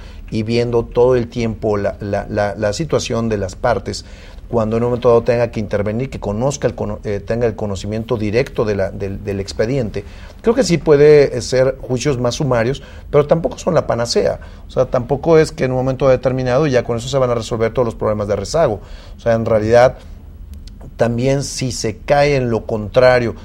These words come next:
tratar de llevar asuntos muy rápido, se podrían llegar en un momento dado a perder situaciones de protección realmente a lo que siempre se ha, después se ha ganado después de tantos años, de protección al real, objetivo y racional,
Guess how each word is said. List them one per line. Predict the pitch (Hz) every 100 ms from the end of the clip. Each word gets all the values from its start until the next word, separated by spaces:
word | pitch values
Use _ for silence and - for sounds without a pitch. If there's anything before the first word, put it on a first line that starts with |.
| -
tratar | 110 - 123
de |
llevar | 127 120
asuntos | 113 123 113 104
muy | 117 123 151 143
rápido, | 120 110 117
se | 110 101
podrían | 107 107 135 196
llegar | 139 123 120
en |
un | 117
momento | 113 113 117
dado | 104 107 - - - -
a | 107
perder | - 107 120
situaciones | 113 131 107 98 113 120
de | 113
protección | - 95 98 - 139 127
realmente | 113 107 104 123
a |
lo | 107
que | 95
siempre | - 107 101 117 - - -
se | - - 117
ha, | 117
después | 113 104 - 110 107
se | 123
ha |
ganado | 117 113 113
después | 98 - 107
de |
tantos | 104 117 123 139
años, | 123 139 - -
de | - 190
protección | 180 123 98 131 120
al | 113 110 -
real, | 135 107 113 110 131 156 120 - -
objetivo | 107 95 110 - 135 139
y | 127
racional, | 104 104 - 107 104 117 123 120